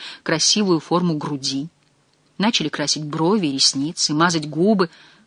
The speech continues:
подсвечивать волосы. И делали это почти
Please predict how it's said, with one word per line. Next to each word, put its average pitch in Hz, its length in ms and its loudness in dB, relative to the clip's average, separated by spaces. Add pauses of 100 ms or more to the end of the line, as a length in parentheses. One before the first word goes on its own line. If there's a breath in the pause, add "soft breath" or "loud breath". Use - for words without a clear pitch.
(100)
подсвечивать 160 680 2
волосы. 160 580 0 (720)
И 214 100 2
делали 277 460 4
это 247 240 -2
почти - 680 0